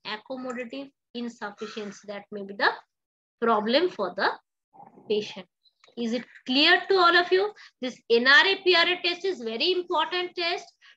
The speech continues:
You do it in a routine practice in an orthoptic evaluation test. You, you cannot miss this test to do because it gives a lot of,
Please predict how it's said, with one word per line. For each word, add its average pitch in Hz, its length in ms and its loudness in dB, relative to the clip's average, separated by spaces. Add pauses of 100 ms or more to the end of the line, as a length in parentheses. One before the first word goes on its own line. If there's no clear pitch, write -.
You 269 220 -6
do 302 240 -2
it 427 160 2
in 359 140 -2
a 349 200 -2
routine 370 400 -2
practice 330 520 0
in 330 100 -6
an 320 120 -2
orthoptic 302 600 -4
evaluation 294 540 -2
test. 294 260 4 (440)
You, 277 220 -4
you 294 220 -4
cannot 339 400 2
miss 339 280 2 (140)
this 381 220 4
test 294 320 -4
to 294 80 -4
do 202 260 -2
because 285 320 0
it 254 160 -6
gives 311 280 0
a 370 100 4 (460)
lot 277 600 2
of, 392 160 4